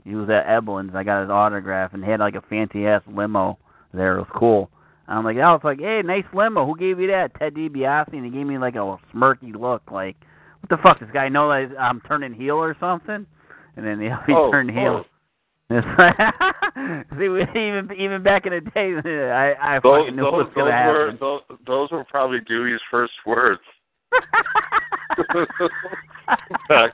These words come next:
Speaker 2: then. Tatanka,
Speaker 1: Fucking
Speaker 2: Tatanka.
Speaker 1: Tatanka, Tatanka. But, uh,
Speaker 2: What about
Speaker 1: anyway.
Speaker 2: Tony Atlas? He should probably go in there at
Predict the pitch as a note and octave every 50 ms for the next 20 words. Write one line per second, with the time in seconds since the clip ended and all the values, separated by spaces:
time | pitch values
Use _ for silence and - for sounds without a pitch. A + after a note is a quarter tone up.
0 | - - G2+ G2 F2+ E2 E2 - _ _ _ _ _ _ _ - G3 - - D4
1 | - A3+ A3+ A3+ - - F3 E3+ D#3 C#3+ C#3 - C#3+ C3+ B2+ - F#3+ - - G3+
2 | G3 G3 G3 - F3+ - - - C#3+ C3+ - C4 - - _ _ _ _ _ _
3 | _ - D3 C#3 - - - - G3 A3+ A#3 F#3 G3+ F#3+ E3+ D3 C3+ - C3 A#2
4 | - B2 B2+ C3 C3+ C3+ C3 - B2+ A2+ - - - - - _ _ _ _ _
5 | - A#2 A2+ A2 A2+ G#2+ G#2+ G#2+ G#2 F#2+ G2+ B2 D3 E3+ F#3 G3 F#3+ F#3 - E3
6 | F3 F3+ F3 E3 C#3 C3+ C#3 D#3+ D3 A2 F#2+ E2+ E2 F#2 - - B2+ D3 - -
7 | D#3+ - - G#2 G2 F2+ F2+ F2 F2+ F2+ F2+ F2+ F2 F2 E2+ E2+ E2+ E2+ F2 F#2
8 | A2+